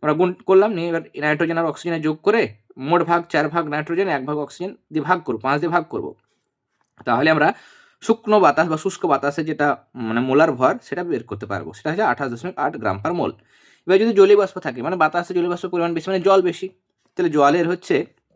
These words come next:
মোলার ভর কত? হাইড্রোজেনের এক পারমাণবিক ভর, তাহলে এক গুণিত দুই, অক্সিজেনের পারমাণবিক ভর ষোলো, যোগ করবো, তাহলে আঠেরো হচ্ছে জলে,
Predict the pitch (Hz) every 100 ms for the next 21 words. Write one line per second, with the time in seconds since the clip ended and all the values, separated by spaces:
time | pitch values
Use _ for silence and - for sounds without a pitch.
0 | _ _ _ _ - 135 143 160 160 151
1 | 151 147 139 143 156 147 131 - - 117
2 | 131 123 123 123 - - _ _ 117 127
3 | 123 127 120 123 120 113 139 139 131 131
4 | - 120 123 120 131 120 131 123 - _
5 | _ - 139 160 165 202 147 - 127 -
6 | 180 185 131 - 190 120 113 135